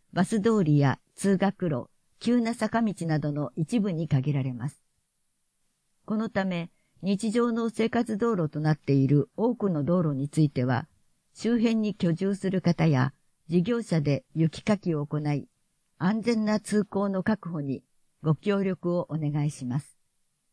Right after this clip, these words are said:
区では凍結防止剤の配布は行っていません。雪かきの際に注意すること。安全には十分ご注意ください。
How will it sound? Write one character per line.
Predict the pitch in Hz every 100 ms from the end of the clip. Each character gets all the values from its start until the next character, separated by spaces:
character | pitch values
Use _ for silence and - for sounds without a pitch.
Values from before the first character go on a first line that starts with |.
| _ _ _ _ _ _ -
区 | 247
で | 208
は | 160 147 147 _ _ -
凍 | 226
結 | 233 233 220
防 | 208 220
止 | 208 196
剤 | 208
の | 190
配 | 180 180 185
布 | 165
は | 165 - -
行 | 147 160
っ | 165
て | - 156
い | 151
ま | 151
せ | - 135
ん。 | - _ _ _ _ _ _ _ _ _ _ _ _ _
雪 | - 170 - -
か | 240
き | 240
の | 233 226
際 | 226 190
に | 139 139 _
注 | - 214
意 | 165
す | 123 127
る | 123
こ | -
と。 | - 120 - _ _ _ _ _ _ _ _ _ -
安 | 175 208
全 | 220 220
に | 220 202
は | 156 -
十 | 156 196 240
分 | 233 226
ご | 143 139
注 | 175
意 | 151
く | 135
だ | 131 139
さ | 120
い。 | 113